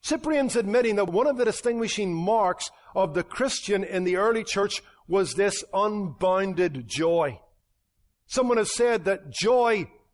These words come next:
is as natural to the Christian as play is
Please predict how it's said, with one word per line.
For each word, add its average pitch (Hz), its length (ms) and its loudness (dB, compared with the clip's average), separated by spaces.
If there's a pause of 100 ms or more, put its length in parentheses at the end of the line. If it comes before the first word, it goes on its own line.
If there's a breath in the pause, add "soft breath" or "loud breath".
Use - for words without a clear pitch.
is 202 220 2
as 175 200 0
natural 233 480 0
to 226 220 -4
the 190 100 0
Christian 156 720 -2 (880)
as 170 240 -2
play 240 440 2
is 214 300 0